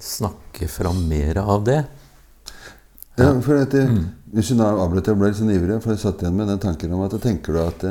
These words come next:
Speaker 2: eh, de som er lite rause med seg selv, er lite rause med andre også? Tenker du at det er en sånn logikk i det, liksom?
Speaker 1: Ja, altså, nå skal vi ikke ta den logikken for langt, på en
Speaker 2: Nei.
Speaker 1: måte.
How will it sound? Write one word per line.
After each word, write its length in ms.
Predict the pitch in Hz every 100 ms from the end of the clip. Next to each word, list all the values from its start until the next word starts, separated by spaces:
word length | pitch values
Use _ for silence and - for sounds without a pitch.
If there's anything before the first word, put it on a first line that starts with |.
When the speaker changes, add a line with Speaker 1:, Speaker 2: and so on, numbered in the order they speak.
| 104 101 - - _ - -
Speaker 2:
eh, 360 | 98 95 98 95
de 240 | 98 90
som 300 | 90 107 107
er 120 | 104 101
lite 260 | 101 -
rause 260 | 98 82 92
med 100 | 87
seg 140 | 101
selv, 380 | - 92 101 -
er 60 | 101
lite 220 | 95 92
rause 180 | 87 110
med 80 | 104
andre 180 | 98
også? 180 | 139 151 - - -
Tenker 140 | 104
du 60 | 98
at 60 |
det 100 | 101
er 80 | 95
en 120 | 95 98 95
sånn 40 | - -
logikk 460 | 98 95 98 - -
i 60 | 107
det, 160 | 98
liksom? 320 | 113 123 156 107 - - - - _ - -
Speaker 1:
Ja, 340 | - - -
altså, 400 | 214 101 - 101 95
nå 200 | 95 98
skal 200 | - 92
vi 140 | 92
ikke 320 | 90 110 98 92 - - -
ta 160 | 98
den 160 | 87 85 85
logikken 460 | 80 69 - 85
for 140 | - 82
langt, 300 | 80 101 -
på 120 | 90
en 80 | 101
Speaker 2:
Nei. 80 | 107
Speaker 1:
måte. 400 | 104 - 131